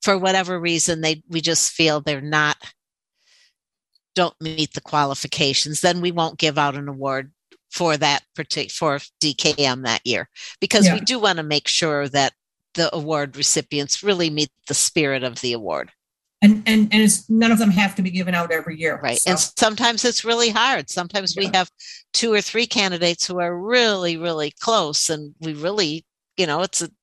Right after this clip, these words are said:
Speaker 1: tough decision.
Speaker 2: Yep. Those are the ones we really look at and say,
Speaker 1: Yep.
Speaker 2: "Can we give this one this award instead of that
Speaker 1: Then we
Speaker 2: award?"
Speaker 1: might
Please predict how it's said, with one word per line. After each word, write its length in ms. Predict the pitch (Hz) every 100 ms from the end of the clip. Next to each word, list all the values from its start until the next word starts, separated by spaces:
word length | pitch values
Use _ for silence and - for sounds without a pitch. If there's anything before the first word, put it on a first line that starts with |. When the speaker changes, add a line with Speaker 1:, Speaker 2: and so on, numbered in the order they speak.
| _ -
Speaker 1:
tough 300 | 165 - -
decision. 500 | 180 - 226 160 131 _ _ _ _
Speaker 2:
Yep. 280 | 180 185 - _ _ _ _ _ _ _ _ _ _ _ _ -
Those 180 | 208 220
are 60 |
the 80 | 190
ones 240 | 185 196
we 100 | 214
really 300 | 196 196 190
look 240 | 190 190 185
at 160 | 170
and 100 | -
say, 300 | 180 185 175
Speaker 1:
Yep. 220 | 170 175 180 _ _ _ _ _ _
Speaker 2:
"Can 140 | 190 185
we 80 |
give 400 | 185 202 175 - - -
this 240 | 190 180
one 400 | 185 175 175 165
this 200 | 202 180
award 400 | 190 175 175 175
instead 440 | 170 151 - - 170
of 80 | 160
that 100 | 170
Speaker 1:
Then 160 | 185
we 80 | 185
Speaker 2:
award?" 60 | 180
Speaker 1:
might 200 | 175